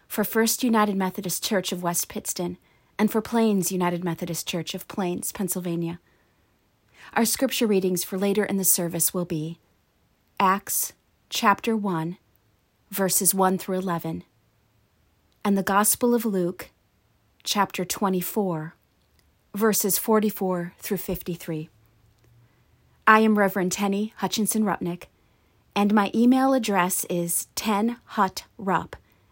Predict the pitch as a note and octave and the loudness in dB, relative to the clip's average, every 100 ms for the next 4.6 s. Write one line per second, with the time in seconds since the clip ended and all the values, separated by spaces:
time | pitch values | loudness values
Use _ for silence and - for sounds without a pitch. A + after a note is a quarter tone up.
0 | - F#3 - G#3+ G3+ F#3 F3+ F3 G3+ F3+ | 2 2 4 4 4 4 2 0 -2 -4
1 | D#3 D#3+ - _ _ _ _ _ _ - | -6 -8 -12 _ _ _ _ _ _ -4
2 | G3+ - - - B3 A#3+ B3+ A3 A3 G3 | -2 -2 -2 -2 0 0 0 0 0 0
3 | E3+ F3+ - _ _ _ - G3+ G3 - | -2 -4 -8 _ _ _ 0 0 2 0
4 | F#3 F3 - B3 G3 E3+ | 0 0 -2 0 0 -4